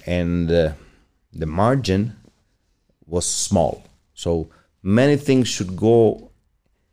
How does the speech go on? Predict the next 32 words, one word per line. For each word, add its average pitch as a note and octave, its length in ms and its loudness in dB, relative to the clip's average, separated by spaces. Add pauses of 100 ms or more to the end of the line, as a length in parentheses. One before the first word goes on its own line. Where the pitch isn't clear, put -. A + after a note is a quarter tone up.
(480)
in F2 120 -2
a E2+ 60 -2
specific - 680 -2
way, F2+ 300 -2
many G2+ 300 -2
parameters G2 880 0
of D2+ 140 -6
the D#2 80 -6
team F#2+ 300 -2
should - 260 -14
go F#2+ 120 -2
in G#2 60 -6
a - 60 -8
specific - 680 -6
way - 360 -6 (360)
in G#2+ 160 4
order F#2+ 480 4 (520)
to E2 60 -8
be E2+ 100 0
successful. - 640 -8 (420)
Okay. - 320 -10 (840)
And D3 200 2
was C#3 420 2 (160)
a D3+ 80 2
very F#3 260 4
small E3+ 260 6
margin, D#2+ 460 0 (320)
but F#2 380 0 (280)
there A2 120 2
was B2+ 180 6
a G2+ 60 2
chance. - 520 -4